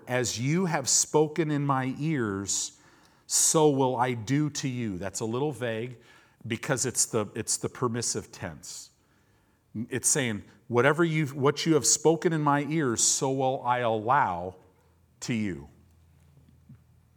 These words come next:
If you say you can't be healed, God says, "Okay, then you, I, then I can't give my healing power to heal your body." If you say, see, it's,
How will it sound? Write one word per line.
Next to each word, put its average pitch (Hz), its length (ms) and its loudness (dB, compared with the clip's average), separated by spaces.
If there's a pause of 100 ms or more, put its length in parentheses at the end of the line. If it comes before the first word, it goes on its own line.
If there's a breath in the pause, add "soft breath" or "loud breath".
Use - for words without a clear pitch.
(640 soft breath)
If 143 200 2
you 165 260 2
say 208 360 4
you 135 220 0
can't 175 360 -4
be 151 120 -2
healed, 120 440 -2
God 131 280 2
says, 123 320 0
"Okay, 113 420 -6 (560)
then 104 300 -4
you, 107 480 -10
I, 104 160 -6 (100)
then 104 460 -8
I 98 140 -6
can't 107 280 -8 (180)
give 104 240 -6
my 98 140 -6
healing 95 300 -10
power 85 380 -12 (800 soft breath)
to 117 120 -6
heal 98 240 -6
your 87 140 -8
body." 78 400 -14 (400 soft breath)
If 123 200 -6
you 165 300 4
say, - 340 0 (180 loud breath)
see, - 300 0
it's, - 160 -4